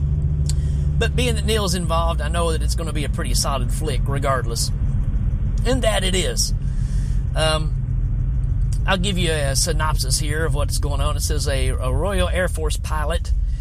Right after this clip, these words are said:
is shot down over Afghanistan, and she finds refuge in an, uh, refuge in an abandoned underground bunker where deadly man-made biological weapons, half human, half alien, are awakened. Again, uh,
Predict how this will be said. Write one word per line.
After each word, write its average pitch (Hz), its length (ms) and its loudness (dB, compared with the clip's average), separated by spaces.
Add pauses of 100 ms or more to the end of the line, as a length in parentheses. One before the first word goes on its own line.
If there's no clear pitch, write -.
(300)
is 131 100 2
shot 175 260 2
down 170 220 0
over 147 220 0
Afghanistan, 196 920 0 (360)
and - 100 0
she - 100 2
finds 156 260 2
refuge 180 440 0
in 139 180 -2
an, 127 100 -2 (120)
uh, 123 200 -2
refuge 180 420 0
in 156 100 0
an 127 100 -2
abandoned 170 520 0
underground 156 580 -2
bunker 214 420 0 (440)
where 143 120 2
deadly 202 460 2
man-made 170 720 -2
biological 151 640 -2
weapons, 147 440 0
half 185 320 -2
human, 170 320 0
half 151 240 -2
alien, 143 440 -2
are 127 120 0
awakened. 117 480 0 (1400)
Again, 190 440 2 (600)
uh, 160 360 2